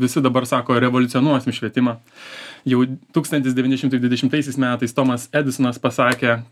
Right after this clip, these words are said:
su vaizdo įrašu jau, "Viskas, vaizdo pamokos pakeis mokytoją." Tada atėjo trisdešimtieji metai radijo.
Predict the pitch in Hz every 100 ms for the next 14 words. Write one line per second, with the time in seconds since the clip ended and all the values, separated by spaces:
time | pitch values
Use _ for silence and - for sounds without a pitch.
0 | - - - 127 127 120 131 123 117 117
1 | 117 127 - 147 127 117 127 123 127 131
2 | 139 131 - 120 120 131 131 135 - -
3 | _ _ 131 131 127 120 117 120 - -
4 | - - 135 127 127 135 135 131 131 131
5 | 127 127 131 143 127 117 117 123 123 117
6 | 104